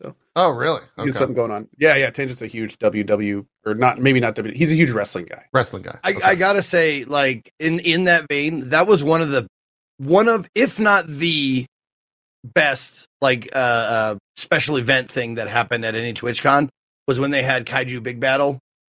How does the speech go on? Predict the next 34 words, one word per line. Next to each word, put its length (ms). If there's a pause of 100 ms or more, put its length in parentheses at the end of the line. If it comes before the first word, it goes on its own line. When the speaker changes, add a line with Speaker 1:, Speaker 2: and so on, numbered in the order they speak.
Speaker 3:
which 180
is 120
basically, 380
like, 320 (720)
the 120
pre-, 240
the 140
premise 420
is, 240
like, 260 (160)
it's 320 (520)
giant 360
monsters 500
fighting 420
and 100
they 40
have, 160
like, 140
these 160
cardboard 680 (300)
buildings, 300
but 120
it's 100
all, 200
like, 260
professional 520
wrestling. 400 (240)
Speaker 2:
Yeah. 220
Speaker 3:
But 120
it 200
make, 300
they 100
make 240
the, 240